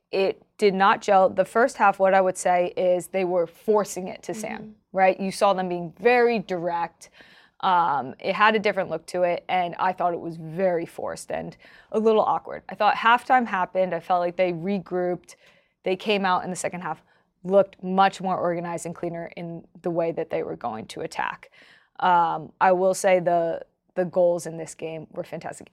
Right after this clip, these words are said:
Speaker 1: Ella Toone has, is a big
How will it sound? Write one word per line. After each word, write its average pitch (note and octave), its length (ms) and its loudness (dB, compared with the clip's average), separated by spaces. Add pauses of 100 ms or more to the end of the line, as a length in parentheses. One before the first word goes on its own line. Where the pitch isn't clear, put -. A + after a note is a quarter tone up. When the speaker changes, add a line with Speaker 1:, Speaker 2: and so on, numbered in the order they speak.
Speaker 1:
Ella G#3+ 260 6
Toone G#3+ 500 -2 (460)
has, F#3 600 4
is F#3 280 2 (100)
a F#3+ 100 -4 (520)
big A#3 420 8